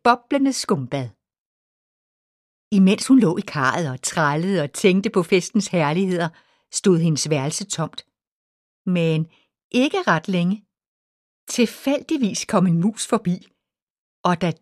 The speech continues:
den fik øje på guldparykken, vippede den begejstret med sine knurhår.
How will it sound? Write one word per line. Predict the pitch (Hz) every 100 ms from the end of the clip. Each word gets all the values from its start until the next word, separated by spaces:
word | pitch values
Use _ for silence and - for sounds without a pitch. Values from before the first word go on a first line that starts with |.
| -
den | 302 -
fik | - 359
øje | 165 139
på | 160 202
guldparykken, | 180 160 - 190 160 151 180 - _ _ _ _ -
vippede | 170 196 202 226
den | 196 151
begejstret | 160 - 180 - - 214
med | 196
sine | 151 170 139
knurhår. | - 170 156 156 170 -